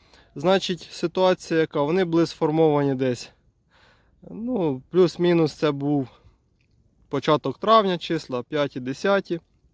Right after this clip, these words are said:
Туди дався маточник і облітувалась матка. Де не облітувалась, була перезаміна. Е, і періодично там маточка мінялась. Тобто сплідна забиралася і давала вся маточник. І,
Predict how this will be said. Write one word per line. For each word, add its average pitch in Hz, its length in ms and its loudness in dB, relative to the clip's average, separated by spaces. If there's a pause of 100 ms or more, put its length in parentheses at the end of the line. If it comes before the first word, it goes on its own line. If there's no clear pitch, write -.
(960)
Туди 160 260 6
дався 156 340 4
маточник 190 640 -2
і 156 140 -4
облітувалась 156 680 0
матка. 127 360 -2
Де 143 120 -2
не 180 120 2
облітувалась, 170 600 0
була 139 240 0
перезаміна. 180 760 0 (720)
Е, 127 600 2
і 226 320 2 (380)
періодично 185 680 2
там 156 180 -2
маточка 160 440 0
мінялась. 120 640 -4 (320)
Тобто 139 180 0
сплідна 151 520 0
забиралася 190 800 0 (580)
і 190 80 -8
давала 165 520 4
вся 143 260 -2
маточник. 113 600 0 (1500)
І, 226 340 4